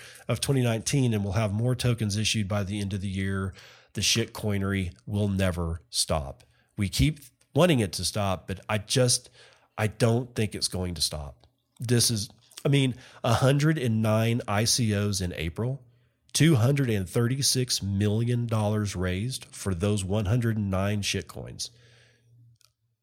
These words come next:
We're, you know, we're, I think we're far from out of the woods with, with, with the, this whole get rich quick, I missed the boat on Bitcoin, and it's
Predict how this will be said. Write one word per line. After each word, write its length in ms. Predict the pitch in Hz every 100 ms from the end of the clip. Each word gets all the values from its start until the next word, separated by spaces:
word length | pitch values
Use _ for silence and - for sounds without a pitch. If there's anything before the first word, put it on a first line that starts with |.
| _ -
We're, 240 | 127 101 101
you 140 | 120 101
know, 140 | 95
we're, 340 | 95 113 127
I 120 | 113 107
think 220 | 120 117
we're 120 | 95
far 360 | - 110 107 110
from 160 | 104
out 160 | 98 98
of 60 |
the 60 | 92
woods 480 | 92 98 95 90 -
with, 240 | 92 85
with, 340 | - 95 87 95 _ 131 135 _ _
with 540 | 190 107 104 87 - -
the, 540 | 127 101 120 98 87 - _ - -
this 360 | 101 107 101
whole 520 | - 101 95 92 87 - _ _ - - - - - - -
get 220 | 110 110
rich 280 | 117 117 -
quick, 480 | - 110 107 101 -
I 80 | 101
missed 260 | 95 101 -
the 60 |
boat 220 | 104 107 107
on 160 | 107
Bitcoin, 800 | 95 95 - 107 101 101 98 95
and 560 | 90 92 90 90 90 90 _ _ _ _ _ - -
it's 400 | 131 110 -